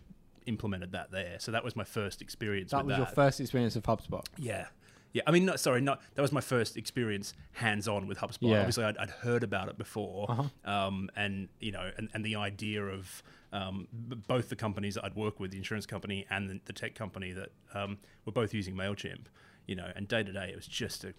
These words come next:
Speaker 1: real grind. So hearing, like, there was this, you know, utopia that you'd hear about on podcasts where it's like, everything's contact based rather than list based, and it's all amazing, and you can segment, you can do all these cool things, was like, "Oh my God,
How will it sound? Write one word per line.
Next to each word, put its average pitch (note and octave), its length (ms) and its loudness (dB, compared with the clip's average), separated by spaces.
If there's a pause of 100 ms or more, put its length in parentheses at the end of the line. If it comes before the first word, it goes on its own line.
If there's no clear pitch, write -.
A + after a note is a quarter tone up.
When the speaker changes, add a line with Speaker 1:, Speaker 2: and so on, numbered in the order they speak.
(140)
Speaker 1:
real G2+ 220 -2
grind. G2 480 -4
So G2+ 300 -2 (140)
hearing, G#2+ 420 0
like, G2 180 -4
there G2 100 -6
was F#2+ 160 -6
this, - 260 -4 (380)
you G#2 80 0
know, F#2+ 220 -4 (140)
utopia A2 640 0
that F#2+ 60 -8
you'd G#2 120 -8
hear G#2 160 2
about F#2 220 -2
on F#2+ 80 -4
podcasts G#2+ 640 0
where A2 140 2
it's G#2 160 -6
like, G2+ 320 0 (340)
everything's C3 400 2
contact G3 640 0
based A2+ 340 4
rather D3 180 2
than E3+ 160 2
list F#3+ 300 0
based, A#2+ 520 4
and B2 260 6 (220)
it's B2+ 140 -2
all E3 140 6
amazing, F#3 500 6
and C3+ 80 6
you C#3+ 60 6
can D3+ 140 4
segment, F3+ 580 2
you B2+ 60 2
can D3 100 4
do E3 120 0
all D#3 100 2
these F#3 180 0
cool F3+ 220 4
things, F#3 280 4
was D#3 80 -8
like, E3 220 -8
"Oh G#3 140 -2
my G3 120 0
God, G3+ 460 2